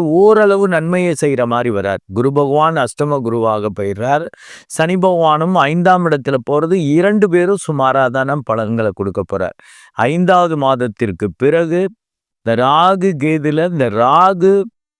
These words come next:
ஐந்தாம் இடத்துல, ஆ, சாரி, நாலாம் இடத்துல இருக்கிறது. ஏன்னா, ஐந்தாம் இடத்துல இருந்து மீன ராகுவாக இருந்தவர் கும்ப ராகுவாக மாறுவார்.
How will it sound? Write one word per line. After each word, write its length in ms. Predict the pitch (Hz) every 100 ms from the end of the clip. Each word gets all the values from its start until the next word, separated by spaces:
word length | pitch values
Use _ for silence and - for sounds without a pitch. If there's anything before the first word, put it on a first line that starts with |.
| _ _ _ _ _ -
ஐந்தாம் 500 | 135 180 190 190 170
இடத்துல, 360 | 151 131 120 113 98 _ 107
ஆ, 60 | 104 98 98 95 92
சாரி, 300 | - 127 104 101
நாலாம் 480 | 113 151 190 196 185
இடத்துல 380 | 151 127 120 113
இருக்கிறது. 520 | 123 135 135 95 113 123 - _ _ _ _ _ -
ஏன்னா, 140 | 135 143
ஐந்தாம் 360 | 139 151 156
இடத்துல 340 | 139 110 117 117
இருந்து 240 | 123 110
மீன 320 | 107 143 151 135 107 - - - _
ராகுவாக 580 | 120 127 135 139 131 110
இருந்தவர் 460 | 120 110 113 123 180 -
கும்ப 320 | 180 185 185
ராகுவாக 580 | 147 131 117 113 107 110
மாறுவார். 520 | 95 95 92 90